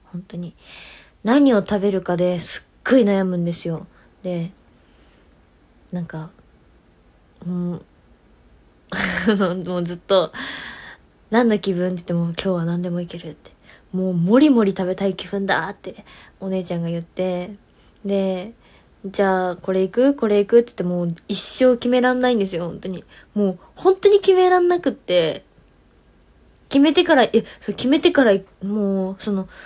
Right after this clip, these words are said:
決めずに外出たら、外うろうろしちゃって、あの、もう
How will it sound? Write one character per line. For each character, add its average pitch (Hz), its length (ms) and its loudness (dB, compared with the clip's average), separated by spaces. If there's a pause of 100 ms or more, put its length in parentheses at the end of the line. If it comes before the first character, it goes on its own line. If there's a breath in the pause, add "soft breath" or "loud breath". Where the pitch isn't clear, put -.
(180 loud breath)
決 262 120 0
め 302 160 6
ず 285 140 2
に 294 260 4
外 240 240 -2
出 196 100 0
た 185 140 -4
ら、 185 480 0
外 254 300 2
う 247 40 4
ろ 254 140 6
う 226 60 8
ろ 196 80 2
し 190 80 -8
ち - 100 -6
ゃ 196 40 0
っ - 20 -12
て、 190 640 -2 (640 loud breath)
あ 185 160 -4
の、 180 300 -6 (240)
も 180 380 -8
う - 60 -16